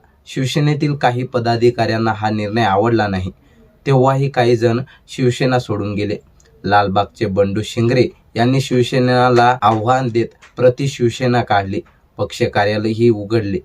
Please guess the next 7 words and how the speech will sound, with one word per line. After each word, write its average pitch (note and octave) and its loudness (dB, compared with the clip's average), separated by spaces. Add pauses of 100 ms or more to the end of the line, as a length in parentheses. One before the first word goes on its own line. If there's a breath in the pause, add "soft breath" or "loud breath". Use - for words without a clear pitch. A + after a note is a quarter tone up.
(280)
स्वतःला B2+ 0
शिवसेना A2+ -2
प्रमुख G#2 -4 (100)
म्हणू A2 -2
लागले G2 -2 (500 soft breath)
आणि G2+ -2
शिवसेनेत G2+ -6